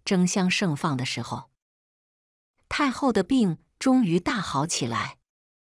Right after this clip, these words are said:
昭贵妃穿着金缕凤蝶衣，十分招摇地来慈宁宫给太后请安。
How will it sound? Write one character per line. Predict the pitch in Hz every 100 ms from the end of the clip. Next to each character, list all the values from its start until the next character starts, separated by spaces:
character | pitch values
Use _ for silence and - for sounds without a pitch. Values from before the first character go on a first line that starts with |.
| _ _
昭 | - 196
贵 | 190 180
妃 | - 196 190
穿 | - 190 185
着 | 147
金 | - 196 180
缕 | 135
凤 | 123 202 151
蝶 | 139 139
衣， | 175 226 233 _ _ - -
十 | - - 247
分 | 311 311
招 | 302 285
摇 | 262 147 156
地 | 175
来 | 135 143
慈 | 165 - 170
宁 | 147 160
宫 | 180 220 214 _ _ -
给 | 147 120
太 | - 160
后 | 143 135
请 | 127 - 131
安。 | - 160